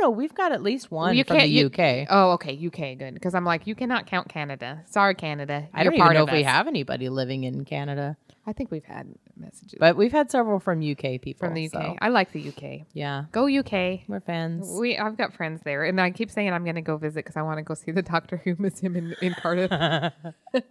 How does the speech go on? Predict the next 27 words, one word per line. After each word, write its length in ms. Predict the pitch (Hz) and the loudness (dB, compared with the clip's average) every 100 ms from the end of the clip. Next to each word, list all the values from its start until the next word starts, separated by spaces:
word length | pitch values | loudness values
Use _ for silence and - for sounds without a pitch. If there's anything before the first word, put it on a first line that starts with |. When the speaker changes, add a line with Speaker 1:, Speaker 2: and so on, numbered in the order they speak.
| 254 - 330 339 - - 233 - 220 | -8 -10 -4 -2 -2 -4 -10 -8 -4
Speaker 2:
Or 180 | 202 | -2
the 100 | 190 - | -2 0
Doctor 320 | 240 233 254 | 2 2 0
Who 140 | 214 | 2
experience. 580 | 220 - - 190 156 143 | 0 0 0 0 0 2
Speaker 1:
You 160 | 214 233 | 4 8
know, 200 | 214 185 | 8 8
you've 220 | 180 160 | 6 4
got 180 | 165 131 | 4 2
your 100 | 131 | 0
priorities. 720 | 143 127 127 - - 175 - | 0 -2 -2 -6 -10 -12 -14
Speaker 2:
Mm-hmm. 100 | 180 | -8
Speaker 1:
So, 360 | 180 143 139 151 | 0 4 4 0
same, 280 | - 175 160 | -2 0 0
same 280 | - 170 160 | 0 0 2
reason 220 | 151 143 | -2 0
I 60 | 151 | 0
wanna 200 | 147 143 | 0 0
go 120 | 147 | -2
to 80 | 143 | -2
Florida 560 | - 214 151 135 131 | 2 4 4 2 -4
to 80 | 151 | -6
see 180 | - 139 | -8 -6
Harry 220 | 139 151 | -2 0
Potter. 400 | 143 165 131 135 - _ - - | 0 0 0 -2 -10 _ -18 -6
Speaker 2:
Oh, 160 | 175 165 | -2 -2
yeah. 260 | 143 135 | -4 -8